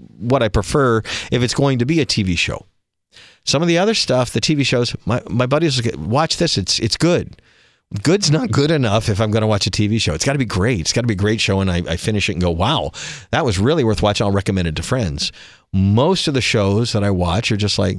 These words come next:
"Oh, that was fine. You know, it, it wasted a few hours." I don't wanna waste hours, though. That's not,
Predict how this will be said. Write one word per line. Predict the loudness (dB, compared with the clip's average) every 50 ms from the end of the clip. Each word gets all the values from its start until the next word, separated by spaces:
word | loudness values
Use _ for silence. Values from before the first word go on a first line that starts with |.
| -6 -6 -2
"Oh, | -2
that | 0
was | 0 0
fine. | -2 -2 0 0 0 0 0 -2 -6 -4 -2
You | 0
know, | 0
it, | 0 -2 -2
it | -2 -2 0
wasted | 0 0 0 0 0 -2
a | -2 -2
few | 0 0 0
hours." | 2 2 0 0 -2 -4 -4 -2
I | -2 0
don't | 0 0 -2 -2
wanna | -2 0 0 0 -2
waste | -2 -2 -2 0 0 0 0 0 -2 -2
hours, | -2 -2 -2 -2 -2 -4 -4 -4
though. | -4 -4 -4 -4
That's | -4 -4 -2 -2 -2 -2
not, | -2 -4 -4